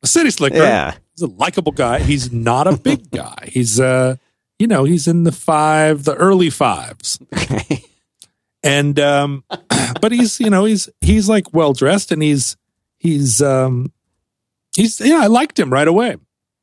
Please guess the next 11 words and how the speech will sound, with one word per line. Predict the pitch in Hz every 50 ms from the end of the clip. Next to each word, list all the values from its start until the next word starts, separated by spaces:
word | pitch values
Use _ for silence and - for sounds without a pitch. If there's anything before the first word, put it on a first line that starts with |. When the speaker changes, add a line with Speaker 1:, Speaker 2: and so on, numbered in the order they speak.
| _ _ _ _ _ _ _ _ - - - _
Speaker 1:
He | -
s-, | 143 120 143
introduces | 165 165 170 - 151 165 139 156 156
himself | 160 165 160 - 160 156 143 160
as | 156 135
Luda. | 123 120 127 143 143 - 123 156 202 - _ _ _ _ _ _ _ _ _ -
He | 143
says, | - 147 131 131
"I'm | 139 143 147 139
Luda." | 123 127 135 131 120 131 185 226 - - - 143 - 554 554 - - 640 554
Speaker 2:
<laughs> | 466